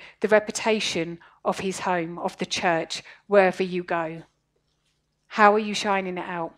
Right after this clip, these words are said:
What God are you showing? What reputation are you giving God? When the voices of other people stop us shining, when fear of expectations, of not living up to expectations, stop us shining,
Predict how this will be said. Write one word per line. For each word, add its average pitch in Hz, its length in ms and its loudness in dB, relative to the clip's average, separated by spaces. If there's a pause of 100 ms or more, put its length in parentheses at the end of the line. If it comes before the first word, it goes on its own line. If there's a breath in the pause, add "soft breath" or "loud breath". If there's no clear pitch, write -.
(400)
What 240 280 4
God 202 400 4 (380 soft breath)
are 190 80 -2
you 190 160 -2
showing? 185 460 0
What 226 180 2
reputation 240 880 0 (260 loud breath)
are 202 80 0
you 190 640 2 (320 soft breath)
giving 185 320 -2
God? 175 340 -4 (1700 loud breath)
When 277 180 10
the 302 80 12
voices 294 500 4
of 226 120 2
other 220 160 4
people 180 680 -6 (140)
stop - 320 -4
us 214 80 -4
shining, 175 580 -4 (600 loud breath)
when 254 180 8
fear 302 360 8
of 240 180 4
expectations, 233 1000 0
of 220 80 -4
not 240 160 2
living 262 240 2
up 247 160 2
to 247 100 0
expectations, 220 760 -4
stop - 240 -6
us 208 80 -6
shining, 175 560 -4